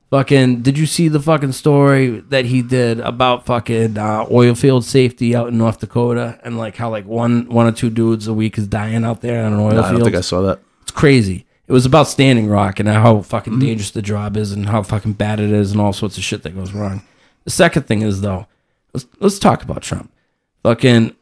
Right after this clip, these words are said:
Speaker 1: what, what's up to this whole thing I heard about fucking Blackwater now being involved with fucking Trump and fucking Russia and fucking all this shit together like that?
Speaker 2: I haven't heard anything like that. Blackwater hasn't been Blackwater in, like, ten years.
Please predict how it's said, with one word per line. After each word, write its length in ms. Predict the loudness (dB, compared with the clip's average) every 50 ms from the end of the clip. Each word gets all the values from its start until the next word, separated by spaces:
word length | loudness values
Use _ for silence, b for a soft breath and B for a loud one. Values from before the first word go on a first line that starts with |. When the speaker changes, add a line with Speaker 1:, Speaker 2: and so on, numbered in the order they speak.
| _ _ _ _ _ _ _ _ _ _
Speaker 1:
what, 300 | _ 2 4 4 4 4
what's 240 | 4 2 2 4 2
up 160 | 2 0 2
to 140 | 2 0 0
this 480 | 0 -2 -10 -4 0 2 2 2 0 0
whole 180 | 2 2 2
thing 240 | 2 2 0 0 2
I 60 | 2
heard 240 | 2 4 4 2 2
about 200 | 2 2 2 2 0
fucking 280 | -2 -2 0 -2 -2
Blackwater 720 | 0 0 0 0 0 -2 -4 _ 2 2 2 2 2 0 -2
now 240 | -4 -4 -4 -4
being 280 | -4 -2 0 2 2 2
involved 420 | 2 2 2 2 2 2 2 0
with 100 | -2 -4
fucking 320 | -6 -6 -8 -6 -6 -6 -8
Trump 340 | -6 -4 -2 -2 -2 -4 -6
and 140 | -10 -6
fucking 380 | -6 -6 -6 -6 -4 -4 -2 0
Russia 300 | 0 0 -2 -4 -4 -6
and 160 | -8 -8 -8
fucking 300 | -8 -8 -8 -8 -8 -8
all 140 | -6 -6 -6
this 160 | -6 -6 -6
shit 220 | -6 -8 -10 -10 -12
together 340 | -12 -10 -8 -8 -8 -6
like 220 | -6 -6 -8 -8 -8
that? 300 | -10 -12 -12 -12 -12 -10 -8
Speaker 2:
I 40 |
haven't 140 | -6 -4 -4
heard 100 | -4 -6
anything 200 | -6 -6 -6 -6
like 200 | -6 -6 -8 -8
that. 200 | -8 -8 -8 -6
Blackwater 440 | -4 -4 -4 -2 -2 -2 0 0 0
hasn't 260 | -2 -4 -6 -6 -6
been 140 | -6 -6 -4
Blackwater 600 | -2 -2 -2 -2 -2 -2 -4 -4 -2 -4 -4 -6
in, 80 | -6 -6
like, 180 | -8 -8 -10
ten 220 | -8 -8 -8 -6 -8
years. 460 | -8 -10 -10 -12 -14 -16 -18 _